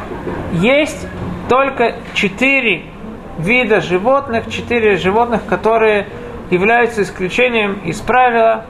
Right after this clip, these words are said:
Все другие животные, они подходят под правило, что каждое животное, которое, у которого разделены копыта, оно жуёт жвачку, и наоборот,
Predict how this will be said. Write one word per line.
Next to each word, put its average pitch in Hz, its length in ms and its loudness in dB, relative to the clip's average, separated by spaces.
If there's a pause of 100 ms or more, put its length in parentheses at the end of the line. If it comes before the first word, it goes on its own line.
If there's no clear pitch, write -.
(580)
Все 269 260 2
другие 220 720 2 (160)
животные, 208 680 0
они 196 280 -2
подходят 226 560 -2
под 185 160 -4
правило, 226 540 2 (400)
что - 360 -2 (200)
каждое 214 460 4
животное, 180 640 0
которое, 214 520 0 (440)
у - 40 -14
которого 196 480 2
разделены 180 680 0
копыта, 240 680 0 (220)
оно 185 240 0
жуёт 165 320 0
жвачку, 226 480 2
и 165 40 -4
наоборот, 208 540 2